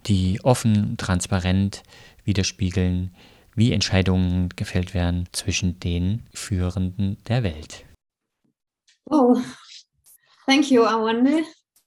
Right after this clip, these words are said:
Speaker 2: That was a That was a very complete presentation. I, I, I, I take from that that, number one, the cop twenty-six was not really at the height of the expectations and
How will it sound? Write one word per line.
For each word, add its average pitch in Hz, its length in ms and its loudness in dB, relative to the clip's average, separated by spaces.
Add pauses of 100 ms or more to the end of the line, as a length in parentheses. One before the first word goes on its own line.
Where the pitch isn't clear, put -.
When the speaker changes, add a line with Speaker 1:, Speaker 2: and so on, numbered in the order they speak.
(140)
Speaker 2:
That 226 240 -8
was 220 260 -2
a 214 420 -4 (880)
That 220 100 -6
was 220 160 2
a 214 180 0
very 220 600 0
complete 254 560 -2 (260)
presentation. 233 880 0
I, 233 300 -4
I, 220 340 -6
I, 226 300 -4
I 233 140 -2
take 269 360 -6
from 214 340 -6
that 208 300 -4 (120)
that, 196 280 -12 (640)
number 240 360 6
one, 247 540 6 (380)
the 214 200 -2
cop 240 300 -4
twenty-six 220 600 0
was 214 240 -8
not 254 260 4
really 240 400 0
at 214 140 -8
the 214 120 -8
height 214 340 -6
of 214 200 -16
the - 100 -12
expectations 196 1120 -6
and 190 320 -6